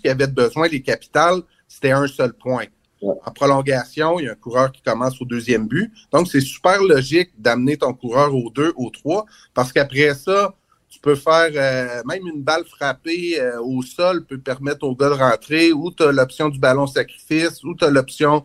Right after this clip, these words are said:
Speaker 1: du squeeze play, ce qui, ce qui serait très audacieux. Mais par-, d'autant plus que je trouve que les gars sont rendus qui ont de la misère à dép-, à déposer. Tu sais, en vertu du règlement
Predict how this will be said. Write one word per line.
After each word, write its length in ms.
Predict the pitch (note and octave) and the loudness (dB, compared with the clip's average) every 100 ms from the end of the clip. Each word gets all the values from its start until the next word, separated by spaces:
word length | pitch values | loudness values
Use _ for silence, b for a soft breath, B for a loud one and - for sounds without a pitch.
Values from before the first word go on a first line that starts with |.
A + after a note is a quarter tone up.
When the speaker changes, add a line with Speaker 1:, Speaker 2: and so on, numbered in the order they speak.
| B B B B | B B B B
Speaker 1:
du 100 | A2+ | -10
squeeze 460 | A#2+ - C#3 C3 - | -10 -2 2 2 0
play, 260 | C#3 D#3 E3 | 0 2 0
ce 120 | - | -6
qui, 100 | - | -18
ce 520 | - - - - - | -20 -20 -20 -20 -20
qui 340 | - A#2+ A2+ G#2+ | -12 -8 -6 -6
serait 320 | G#2+ - C3 | -6 -2 -2
très 320 | B2+ C#3+ C3+ | 0 0 2
audacieux. 640 | C3+ B2+ A#2 - D#3+ F#3 G3+ B B | 2 2 2 0 0 0 -2 B B
Mais 120 | G#2+ A2+ - - | -4 -4 -4 -4
par-, 160 | C3 - _ - | -4 -4 _ -16
d'autant 420 | - C#3 D3 D#3 B2+ | -2 0 2 0 -2
plus 200 | - G#3 | -6 -6
que 140 | F3 | -4
je 80 | - | -4
trouve 180 | - F3+ | -4 -4
que 100 | D3+ | -2
les 220 | A#2+ A#2+ | -2 -6
gars 260 | A#2+ E3 F#3+ _ _ _ _ _ _ | -2 0 -2 _ _ _ _ _ _
sont 160 | A#2 | -6
rendus 320 | A#2 B2 B2 | -2 -4 -4
qui 80 | - | -2
ont 80 | E3 | 0
de 80 | C3 | 0
la 80 | A#2 | -2
misère 360 | A2 D3 D3 | 0 0 2
à 60 | C3+ | 0
dép-, 240 | A2+ A2+ _ _ _ _ _ | -2 -14 _ _ _ _ _
à 140 | - A#2 | -8 -6
déposer. 640 | A#2+ - A#2 G#2+ B2 C3 | -8 -6 -4 -2 0 0
Tu 140 | C3 | 0
sais, 80 | D3+ - | -2 0
en 100 | C3+ | 2
vertu 360 | D3 - C#4 | 0 0 -2
du 140 | C4+ E3+ | 0 0
règlement 720 | C#3+ D#3 D3 C#3+ C3 D3 F#3 | 0 0 2 2 2 -2 -4